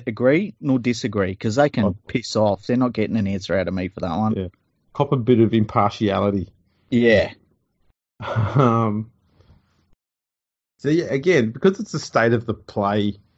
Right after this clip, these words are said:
Speaker 2: survey,
Speaker 1: Mm.
Speaker 2: I'm wondering what the agenda is behind each bloody question.
Speaker 1: Yeah, yeah. I
Speaker 2: Um,
Speaker 1: feel like they're gonna crunch the numbers and then say, "Oh, you know what they really want? They want it like touch football. They love free fl-, flowing play." And
Speaker 2: Mm.
Speaker 1: it's like,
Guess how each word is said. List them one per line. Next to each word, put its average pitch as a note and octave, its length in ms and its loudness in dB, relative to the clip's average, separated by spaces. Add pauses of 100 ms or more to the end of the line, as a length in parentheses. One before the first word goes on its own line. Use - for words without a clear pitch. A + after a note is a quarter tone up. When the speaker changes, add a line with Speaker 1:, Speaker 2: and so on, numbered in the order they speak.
(120)
Speaker 2:
survey, G2 640 -4 (480)
Speaker 1:
Mm. A#2+ 180 4
Speaker 2:
I'm B2+ 140 6
wondering C3 380 6
what A2 160 -4
the G#2 160 0
agenda G2+ 380 0
is F#2+ 120 -2
behind F#2+ 340 -2
each F#2 200 -6
bloody E2+ 200 -6
question. - 520 -6 (360)
Speaker 1:
Yeah, A#2+ 500 4 (160)
yeah. A2+ 420 4
I C#3 100 4
Speaker 2:
Um, F#2+ 140 0
Speaker 1:
feel D3 160 6
like C3+ 360 0 (300)
they're A#2 140 -2
gonna A#2 280 2 (120)
crunch - 400 -2
the A2 80 2
numbers G#2 440 0
and G#2 200 0
then G#2 160 0
say, F#2 380 -4 (380)
"Oh, C#3+ 180 -2
you A2 180 -2
know A2+ 140 0
what D#3+ 100 -4
they F#2+ 160 -2
really A#2 320 2
want? D3+ 220 -4
They D3+ 180 2
want A#2 280 2
it - 100 -4
like F#2 240 -4
touch G#2+ 260 -6
football. - 600 -2
They C#3 120 4
love E3 240 4
free G2+ 260 2
fl-, B2 420 2
flowing C3+ 300 2
play." D3+ 460 0
And F#2+ 180 -2
Speaker 2:
Mm. A2 460 2
Speaker 1:
it's F2 180 -6
like, A2 180 -2